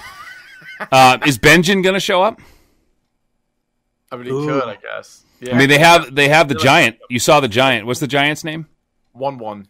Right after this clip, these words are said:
Speaker 3: One
Speaker 1: Yeah,
Speaker 3: One.
Speaker 1: One One. You saw One One walking with them.
Speaker 2: They
Speaker 1: You
Speaker 2: got
Speaker 1: might see
Speaker 2: One
Speaker 1: him.
Speaker 2: One.
Speaker 1: Maybe
Speaker 3: Dog,
Speaker 1: Wo-
Speaker 3: if I see, if I see Hodor, I'ma cry.
Speaker 1: Maybe,
Speaker 2: Ooh, Hodor, that,
Speaker 1: maybe
Speaker 2: that
Speaker 1: One One.
Speaker 2: shook.
Speaker 1: Maybe the giant takes out Giant's Bane.
Speaker 2: No,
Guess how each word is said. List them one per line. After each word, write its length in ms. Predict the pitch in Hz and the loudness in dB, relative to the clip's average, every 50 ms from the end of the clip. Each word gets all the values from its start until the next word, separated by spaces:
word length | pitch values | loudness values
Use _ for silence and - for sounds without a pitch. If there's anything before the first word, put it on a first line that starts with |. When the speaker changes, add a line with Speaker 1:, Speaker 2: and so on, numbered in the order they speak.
| _ _ | _ _
Speaker 3:
One 180 | 139 151 156 | -8 -4 -2
Speaker 1:
Yeah, 140 | 143 120 107 | 0 0 0
Speaker 3:
One. 160 | 104 123 101 | -2 -4 -4
Speaker 1:
One 220 | 107 123 147 160 160 | -2 0 0 2 0
One. 160 | 151 127 117 | 0 -2 -2
You 60 | 117 | -4
saw 220 | 113 - 180 165 151 | -2 2 2 2 2
One 300 | 135 123 131 151 160 139 | 2 0 0 0 0 -2
One 260 | 113 104 104 107 101 | -2 -2 -4 -6 -6
walking 400 | 107 110 120 135 143 - 123 107 | -2 0 0 0 0 -2 -6 -8
with 140 | 98 87 - | -8 -10 -10
them. 220 | 98 90 104 120 _ _ _ _ _ _ _ _ _ _ | -12 -12 -12 -14 _ _ _ _ _ _ _ _ _ _
Speaker 2:
They 80 | - 117 | -20 -16
Speaker 1:
You 60 | 117 | -10
Speaker 2:
got 60 | 107 | -6
Speaker 1:
might 120 | 107 110 107 | -6 -6 -6
see 100 | - 110 | -6 -6
Speaker 2:
One 80 | 98 120 | -6 -6
Speaker 1:
him. 80 | 117 98 | -6 -6
Speaker 2:
One. 200 | 90 107 104 104 - - - - | -8 -12 -16 -18 -20 -20 -8 -2
Speaker 1:
Maybe 260 | 113 135 156 160 180 | 2 2 2 2 2
Speaker 3:
Dog, 140 | 175 196 185 | 2 2 2
Speaker 1:
Wo- 60 | 185 | 0
Speaker 3:
if 60 | 190 190 | 0 -2
I 100 | 196 208 | -4 -6
see, 260 | - - 220 202 - _ _ _ _ - | -6 -8 -8 -8 -10 _ _ _ _ -10
if 100 | 185 - | -6 -6
I 120 | 196 196 | -4 -4
see 160 | - - 214 | -4 -6 -6
Hodor, 480 | 185 170 170 165 170 185 190 196 208 214 - | -4 -4 -6 -4 -4 -4 -4 -4 -4 -4 -6
I'ma 180 | 170 160 143 | -8 -10 -10
cry. 420 | - - - 143 120 110 104 104 _ _ _ _ - | -12 -12 -12 -12 -10 -12 -12 -14 _ _ _ _ -4
Speaker 1:
Maybe, 540 | 131 127 147 160 185 185 220 202 185 170 - | 0 2 4 4 4 4 2 0 0 -2 -4
Speaker 2:
Ooh, 40 | 101 | -8
Hodor, 380 | 113 131 135 131 123 120 117 | -10 -10 -8 -8 -10 -10 -10
that, 60 | 110 | -4
Speaker 1:
maybe 280 | 113 131 143 156 170 175 | 0 0 2 2 2 0
Speaker 2:
that 100 | 160 139 | 2 2
Speaker 1:
One 180 | 147 156 170 170 | 2 2 4 4
One. 220 | 165 156 143 135 | 2 2 2 0
Speaker 2:
shook. 240 | 127 123 107 - _ _ _ | -2 -4 -10 -14 _ _ _
Speaker 1:
Maybe 300 | 131 131 139 143 165 156 | -2 0 0 0 -2 -6
the 200 | 127 113 113 127 | -6 -6 -6 -6
giant 440 | 104 107 131 135 143 143 127 92 - | -2 0 2 2 2 2 0 -2 -4
takes 240 | - 127 123 - | -4 -4 -2 0
out 160 | 139 120 113 98 | -2 -2 -2 -2
Giant's 340 | - 113 120 123 113 95 | -2 0 0 0 0 -2
Bane. 240 | - - 90 87 87 - _ _ _ _ _ _ _ _ _ _ _ _ _ _ _ _ _ _ _ _ | -6 -12 -14 -14 -14 -16 _ _ _ _ _ _ _ _ _ _ _ _ _ _ _ _ _ _ _ _
Speaker 2:
No, 640 | 110 104 107 107 104 104 101 101 101 98 90 85 | -18 -12 -10 -8 -8 -6 -8 -8 -10 -12 -14 -18